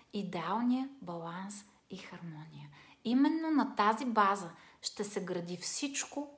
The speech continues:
от тук нататък в новото време, в новата енергия. Именно на базата на баланса. И тези хора, които искат да взимат мета, да връщат отрова,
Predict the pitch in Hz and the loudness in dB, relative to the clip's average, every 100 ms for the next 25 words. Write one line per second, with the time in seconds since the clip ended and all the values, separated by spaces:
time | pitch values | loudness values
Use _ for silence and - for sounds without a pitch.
0 | - 190 - 240 269 240 - 190 190 190 | -12 -10 -8 -2 0 0 0 -2 -2 -10
1 | - - - 175 170 208 220 262 - 240 | -14 -20 -16 -12 -4 0 2 0 -4 -4
2 | 202 202 196 190 - _ 185 180 185 190 | -2 -2 -2 -8 -14 _ -12 -8 -4 -4
3 | 202 196 180 170 165 170 165 - - - | -6 -6 -6 -6 -8 -10 -14 -18 -20 -6
4 | 240 247 254 247 202 170 175 190 190 - | 2 4 4 2 0 -2 -2 -2 -4 -8
5 | 185 - - 185 170 165 156 165 170 - | -14 -14 -10 -8 -6 -8 -8 -8 -8 -10
6 | - - - - 202 226 285 - 285 277 | -12 -16 -14 -12 0 4 4 4 6 6
7 | 277 247 247 240 - 214 190 175 180 226 | 6 0 0 -2 0 -2 -2 -2 0 0
8 | 247 208 202 202 180 170 170 202 - 302 | 0 -2 -4 -4 -6 -6 -6 -4 -4 -6
9 | - 269 202 190 180 | -8 -6 0 0 0